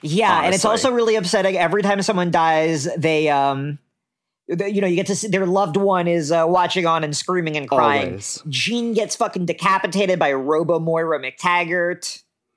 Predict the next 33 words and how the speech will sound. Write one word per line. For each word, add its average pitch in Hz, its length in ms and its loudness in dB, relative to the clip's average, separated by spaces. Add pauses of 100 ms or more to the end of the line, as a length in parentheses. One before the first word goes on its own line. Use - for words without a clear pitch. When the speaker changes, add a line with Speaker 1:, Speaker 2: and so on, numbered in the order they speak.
(260)
Speaker 2:
We 131 140 -2
find 131 340 0
out 117 240 -2
that, 110 240 0
uh, 101 400 -2 (200)
Cyclops 113 680 -2
had 107 280 -4
been, 104 420 -6 (120)
something 147 440 -2
happened 120 360 -2
to 131 100 -4
him 110 80 -4
in 107 60 -4
the 107 60 -6
Free 120 200 -4
Comic 107 380 -4
Book - 180 -10
Day 87 220 -6
issue. 73 400 -8 (760)
Uh, 95 320 -6
Speaker 1:
Uh, 156 140 2
he 196 120 0
was, 190 160 -2
Speaker 2:
but 170 80 -4
Speaker 1:
he's, 202 220 -2
was 202 160 -2
captured 196 460 0
and 151 80 -2
now 160 140 2
he's 165 160 -2
being 147 260 -2
tortured. 135 500 -2 (360)
Speaker 2:
Oh, 113 280 0